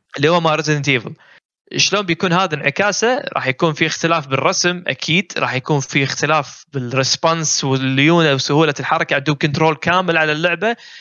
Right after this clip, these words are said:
شنو الإبداعات اللي ممكن تصير؟ ممكن، أنا حاط نظرية، ممكن اللعبة تنزل على مالتي بلاتفورم، خصوصًا أن عندك لعبة مونستر هانتر رايز، أنريل، آه، سوري،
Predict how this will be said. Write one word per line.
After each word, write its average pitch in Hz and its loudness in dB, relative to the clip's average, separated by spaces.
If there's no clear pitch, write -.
شنو 156 0
الإبداعات 151 0
اللي 156 -4
ممكن 151 0
تصير؟ 202 2
ممكن، 139 0
أنا 127 2
حاط 143 -2
نظرية، 139 2
ممكن 147 -4
اللعبة 143 0
تنزل 147 2
على 131 2
مالتي 151 0
بلاتفورم، 147 0
خصوصًا 151 0
أن 139 0
عندك 143 -2
لعبة 135 0
مونستر 160 -2
هانتر 156 0
رايز، 156 -2
أنريل، 156 0
آه، 127 0
سوري، 127 0